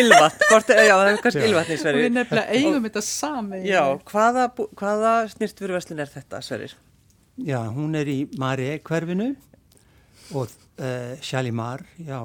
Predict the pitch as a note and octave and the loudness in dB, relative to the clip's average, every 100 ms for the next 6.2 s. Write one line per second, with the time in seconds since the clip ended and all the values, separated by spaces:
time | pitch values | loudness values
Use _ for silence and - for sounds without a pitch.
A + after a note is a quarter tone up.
0 | B2 B2+ - A2+ A2 - _ _ _ _ | -12 -14 -16 -16 -16 -18 _ _ _ _
1 | - - - _ _ _ D3 C#3 C3+ B2+ | -20 -20 -20 _ _ _ -6 -4 -4 -6
2 | D3 C#3+ C#3 - C4 - _ - - C#3 | -6 -4 -4 -6 -8 -16 _ -14 -8 -2
3 | F#3+ G3+ G3 G#3+ G#3+ G#3 F#3+ G#3 G#3 F#3 | 0 0 0 -2 -2 -2 -2 -4 -4 -4
4 | D#3+ E3+ C#3 C3+ C3 - C3+ C3+ B2+ A2+ | -6 -6 -4 -6 -8 -10 -8 -6 -6 -8
5 | B2+ D3+ D#3+ D#3 D3 C3+ B2 C#3 A2+ C3+ | -10 -10 -10 -10 -10 -10 -12 -14 -16 -16
6 | B2+ | -16